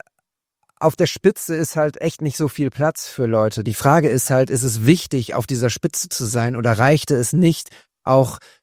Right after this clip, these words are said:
im, im Basecamp zu sein und dort geile Arbeit zu machen? Also warum musst du, äh, was ist denn, was ist denn das unrealistischste Ziel, was du dir stecken kannst, sagst, „Hey,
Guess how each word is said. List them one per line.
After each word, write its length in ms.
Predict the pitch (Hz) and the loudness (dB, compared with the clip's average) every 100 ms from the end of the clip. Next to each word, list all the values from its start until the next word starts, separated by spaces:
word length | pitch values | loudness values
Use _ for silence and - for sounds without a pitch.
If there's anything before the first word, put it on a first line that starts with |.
| _ | _
im, 240 | 135 123 | -2 0
im 220 | 127 120 | 0 0
Basecamp 640 | 110 160 190 - 135 117 - | 4 4 2 -2 -4 -4 -6
zu 160 | - | -8
sein 480 | 107 113 107 127 147 - _ - | -6 -4 -4 -6 -8 -14 _ -6
und 260 | 131 107 | -4 2
dort 320 | 151 160 - - | 4 4 2 -6
geile 300 | 107 110 95 | -6 -4 -6
Arbeit 360 | 101 104 104 | -6 -6 -8
zu 160 | - 104 | -8 -10
machen? 400 | 95 95 - 110 _ _ | -10 -12 -16 -20 _ _
Also 280 | 135 131 110 | -6 -4 2
warum 400 | 147 143 160 156 | 2 4 2 4
musst 340 | 160 190 - - | 4 2 -2 -2
du, 420 | 135 147 160 185 - _ _ _ - | 2 4 2 0 -6 _ _ _ -18
äh, 100 | 120 | -12
was 360 | 139 160 190 | 0 0 0
ist 220 | - 127 - | -2 -4 0
denn, 220 | 165 160 - _ | 0 -2 -10 _
was 400 | 117 127 214 - | 0 4 4 0
ist 260 | - 170 - | -6 -8 -2
denn 360 | 151 185 180 156 _ _ _ _ _ _ | -2 -2 -4 -8 _ _ _ _ _ _
das 260 | 117 147 - | -2 -2 0
unrealistischste 1120 | 202 220 214 190 160 185 - 175 147 - 156 - | 0 2 4 4 4 0 -2 -8 -6 -2 -4 -4
Ziel, 440 | - - 170 208 | -10 -4 2 4
was 140 | 156 - | 2 -2
du 120 | 147 | -2
dir 120 | 139 | -2
stecken 460 | - 185 - 139 117 | 0 -2 -2 -6 -4
kannst, 340 | 117 117 143 | -2 -2 -2
sagst, 440 | 135 135 143 - - _ _ _ - | -2 -2 -2 -8 -16 _ _ _ 0
„Hey, 360 | 151 175 214 | 4 6 4